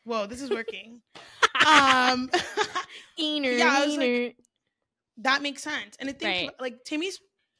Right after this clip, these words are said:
Speaker 1: he had absent parents. Like, those are the
Speaker 2: Mm.
Speaker 1: wo-, he had the worst parents in the world. Like, he raised himself.
Speaker 2: Right.
Speaker 1: He was just like,
Speaker 2: Basically.
Speaker 1: "You know what? I wish I had parents who cared about me." And, like, that's what happened.
Speaker 2: Hmm.
Speaker 1: And he became Danny.
Speaker 2: That's crazy.
Speaker 1: And then think
Speaker 2: I've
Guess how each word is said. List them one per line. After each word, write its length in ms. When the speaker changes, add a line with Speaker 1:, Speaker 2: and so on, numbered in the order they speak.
Speaker 1:
he 160
had 220
absent 420
parents. 540
Like, 260
those 180
are 60
the 80
Speaker 2:
Mm. 100
Speaker 1:
wo-, 120
he 100
had 100
the 100
worst 380
parents 220
in 60
the 40
world. 260
Like, 200
he 240
raised 260
himself. 540
Speaker 2:
Right. 80
Speaker 1:
He 80
was 120
just 160
like, 200
Speaker 2:
Basically. 560
Speaker 1:
"You 120
know 120
what? 180
I 120
wish 200
I 60
had 260
parents 280
who 80
cared 260
about 200
me." 300
And, 200
like, 340
that's 220
what 100
happened. 480
Speaker 2:
Hmm. 20
Speaker 1:
And 120
he 40
became 360
Danny. 420
Speaker 2:
That's 420
crazy. 720
Speaker 1:
And 100
then 80
think 200
Speaker 2:
I've 80